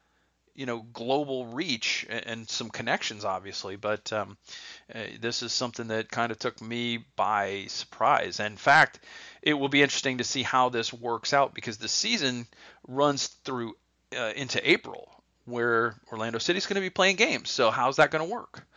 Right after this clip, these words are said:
Um, I haven't looked far enough to, you know, obviously we don't have the, the M L S schedule out yet, so we don't know if there's gonna be any conflicts.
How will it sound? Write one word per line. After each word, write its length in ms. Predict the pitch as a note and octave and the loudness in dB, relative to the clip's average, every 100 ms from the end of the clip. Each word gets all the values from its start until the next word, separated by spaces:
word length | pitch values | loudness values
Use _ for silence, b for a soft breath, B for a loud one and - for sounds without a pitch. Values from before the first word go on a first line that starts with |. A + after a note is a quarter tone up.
| b b b | b b b
Um, 340 | A2+ A#2+ A#2 A2+ | 4 6 4 6
I 100 | B2 | 6
haven't 200 | C#3 C3 | 6 2
looked 180 | C3+ | -4
far 200 | - C3+ | -2 -2
enough 200 | B2+ B2 - | 0 0 -2
to, 80 | - _ | -20 _
you 120 | C3+ | -10
know, 60 | G#2+ | 4
obviously 340 | B2+ D3 C3+ C3+ | 6 6 4 -2
we 60 | |
don't 80 | A#2+ | 0
have 120 | A#2 | 0
the, 240 | A2 G#2+ - | 0 -2 0
the 120 | A2 | -2
M 120 | G2+ G#2 | -2 2
L 100 | G#2+ | 4
S 100 | E3+ | 4
schedule 320 | - G2 F2 | 2 -2 -2
out 140 | F2 | -4
yet, 180 | D#2 F#2 | -4 -8
so 80 | - | -8
we 60 | A2+ | -6
don't 140 | A#2 | -6
know 80 | A2+ | -6
if 60 | |
there's 160 | - A2 | -8 -10
gonna 120 | A#2 | -8
be 80 | G2 | -6
any 100 | G2+ | -6
conflicts. 680 | - C3 C3 - - - - | -2 0 0 -2 -8 -8 -12